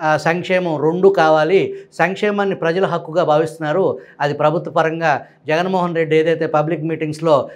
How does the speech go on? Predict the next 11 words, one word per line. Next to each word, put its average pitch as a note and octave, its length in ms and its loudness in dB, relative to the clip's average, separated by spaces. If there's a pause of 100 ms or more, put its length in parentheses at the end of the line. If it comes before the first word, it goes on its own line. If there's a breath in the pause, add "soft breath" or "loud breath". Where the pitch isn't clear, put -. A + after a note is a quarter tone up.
(140 loud breath)
"నేను D#3 200 0
అన్ని D3 240 0
బటన్లు E3 300 0
నొక్కా, D#3+ 240 -2
ఇన్ని D3+ 200 0
బటన్లు D#3 300 0
నొక్కా" D3 300 -2
అని C#3+ 180 -4
చెప్పుకుంటాం, D#3 840 0 (260 loud breath)
అది C#3+ 460 0 (200 loud breath)
ప్రజలకి, F3+ 800 4